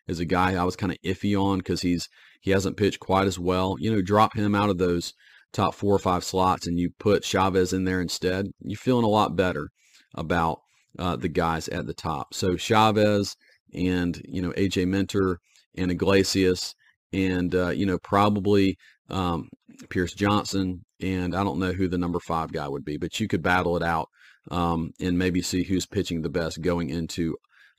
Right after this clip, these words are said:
October. You also have Nick Anderson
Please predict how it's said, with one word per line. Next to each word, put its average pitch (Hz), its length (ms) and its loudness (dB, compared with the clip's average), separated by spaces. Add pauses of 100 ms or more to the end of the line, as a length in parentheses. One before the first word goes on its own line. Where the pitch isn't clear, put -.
October. 82 640 -2
You 90 200 0
also 95 240 0
have 92 100 0
Nick 90 260 -2
Anderson 101 640 0